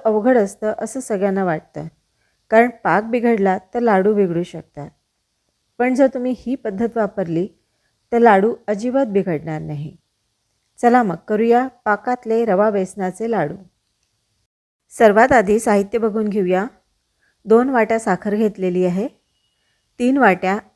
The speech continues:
बारीक रवा घेतलेला आहे, दोन वाट्या बारीक बेसन घेतलेलं आहे,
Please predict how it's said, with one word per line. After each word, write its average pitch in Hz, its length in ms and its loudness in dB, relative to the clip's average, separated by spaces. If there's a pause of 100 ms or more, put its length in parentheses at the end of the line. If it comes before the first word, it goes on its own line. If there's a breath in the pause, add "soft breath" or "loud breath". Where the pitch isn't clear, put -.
(160)
बारीक 196 380 2
रवा 226 240 2
घेतलेला 180 460 -4
आहे, 170 260 -6 (1080)
दोन 233 220 2
वाट्या 196 380 0 (120)
बारीक 196 460 2
बेसन 196 360 -2
घेतलेलं 202 440 -6
आहे, 170 280 -6